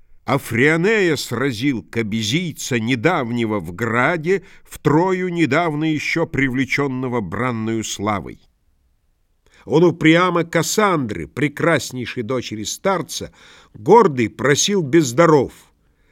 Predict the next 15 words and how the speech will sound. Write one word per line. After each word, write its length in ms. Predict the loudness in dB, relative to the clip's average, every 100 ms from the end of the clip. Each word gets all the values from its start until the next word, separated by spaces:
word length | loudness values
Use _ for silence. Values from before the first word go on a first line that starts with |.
| _ _ -2
но 200 | 2 2
сам 440 | 4 4 4 2
совершить 800 | -2 0 0 0 -4 -6 -6 -12 -6
обещал 580 | -2 -2 -2 0 2 2
он 160 | -2
подвиг 560 | 0 2 2 2 -8 -6
великий: 640 | -4 -2 -4 -8 -20 -20 _ _ _ _ _ _
из 320 | -4 -2 -2
Трои 580 | 2 6 8 8 6 2
изгнать 720 | 0 -2 -2 2 2 0 -6
меднолатных 960 | -2 0 0 0 0 2 0 -2 -6 -2
Данаев. 680 | 0 0 0 -2 -6 -12 _ -20 -20
Старец 600 | -12 -8 0 4 2 2
ему 260 | -4 0 0
обещал 800 | 0 -4 -6 -4 -2 -2 -4